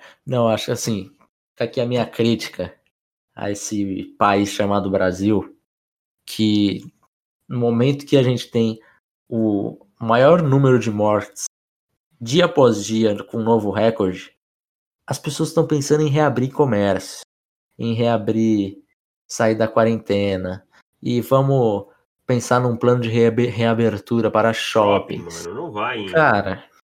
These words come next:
Speaker 2: em shopping.
Speaker 1: é surreal esse país chamado Brasil. É surreal.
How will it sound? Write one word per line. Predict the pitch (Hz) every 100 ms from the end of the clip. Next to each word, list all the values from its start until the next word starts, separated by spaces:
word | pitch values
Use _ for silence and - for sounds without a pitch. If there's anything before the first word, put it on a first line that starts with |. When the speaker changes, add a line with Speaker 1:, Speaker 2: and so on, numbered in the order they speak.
| _ _ _ _ _ _
Speaker 2:
em | 98
shopping. | - - -
Speaker 1:
é | 147 139
surreal | - - 202 196 131 117 117
esse | 110 -
país | - 110 104
chamado | - 107 104 101
Brasil. | 101 101 92 95 - _ _ _
É | 120
surreal. | 107 - 143 120 95 92 _